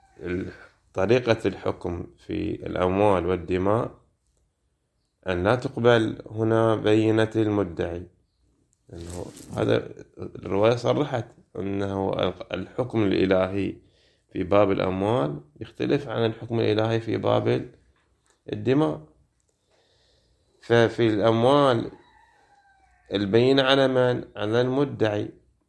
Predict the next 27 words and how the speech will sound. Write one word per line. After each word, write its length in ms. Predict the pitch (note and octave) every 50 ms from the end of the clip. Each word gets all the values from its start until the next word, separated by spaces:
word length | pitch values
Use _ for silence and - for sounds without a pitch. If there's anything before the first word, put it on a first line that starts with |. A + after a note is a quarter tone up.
| _
وأما 560 | - - G2 - G2+ A#2 B2 A#2+ A2+ A2 G#2+ G#2
في 500 | - - G2 F#2+ F#2 F2+ F2+ F#2 F2+ - - - - _ _ -
الدماء 640 | E2 F2+ F2 F2+ G2 G2+ G#2+ A2+ B2 B2+ C3 - F#2
البينة 540 | G#2 G2 F#2+ F#2 G#2 G#2+ A2 A2+ B2+ C3+ C3+
على 320 | B2+ A#2+ A#2+ A#2+ A2+ A2
المدعى 840 | G#2+ G#2+ A2+ C3+ D#3 C#3+ A#2+ G#2+ A#2+ A#2+ A2 A#2+ B2 C3+ D#3+ E3 - - - _ _ _ _ _ _ - -
عليه. 520 | G2 G2 G2 G2 G2 G2 F#2 G2+ G2+ G#2+ - - _ _ _ _
فلو 380 | - C3+ D#3+ F3 F#3 F3+ F3+
قبلنا 1000 | E3 - - D3+ D3+ C#3+ C3+ D#3+ F3+ F3 E3+ D#3 C#3+ C#3 C3+ B2+ A#2+ A2 - -
البينة 640 | - G#2+ A2 G#2+ A2 B2+ B2+ C#3 D3+ D#3 D3+ C#3+ C3 C3+
من 100 | D#3 F#3
المدعي، 840 | F#3 F3+ E3+ E3 D#3+ C#3+ B2+ A#2 C3 B2 A#2+ A#2+ B2 C#3+ - - - - _ _ _ _ _ _ -
عندئذ 360 | A#2 A#2+ A#2 A#2+ B2+ B2+ C3
لن 220 | C3 C3+ C#3 C#3+ D3
يكون 200 | C#3+ C#3+ C#3+ C#3
هناك 320 | C#3+ C3+ C#3+ C#3+ C#3+ C#3+
فارق 440 | B2+ B2+ C#3 C#3+ C#3 C3+ C#3+ C#3 -
بين 440 | C3 C3+ C3+ C3 C3 C#3 D#3 E3 D#3+ - - _ _ _ _ _ _ _ _ _ -
البابين. 640 | A#2 A2+ A#2+ C#3+ D#3 D#3 D3+ D#3 D#3 D3 C3+ - - - -
فمقتضى 600 | - B2+ C3 C3+ - - D#3 D3+ C#3 C3+ B2+ A#2
التمييز 460 | G#2 - - A#2+ A#2 C3 C#3+ C3+ A#2
بين 200 | A#2 B2+ A#2+ A#2+
البابين 520 | A#2 A2+ G#2+ A2 A2+ A2 A#2 C#3 D3+ D3+
أن 200 | C3+ B2 A#2 A#2+
لا 220 | A#2+ D3 E3+ E3 D3+
نقبل 600 | C#3+ D3+ - - C3 A#2 A#2 A2+ G#2+ G#2+ G#2 G2+
البينة 760 | G2 G2+ G2+ G2+ C3 C#3+ D#3 D3+ D#3+ D3+ D#3+ F3+ F#3 F#3 -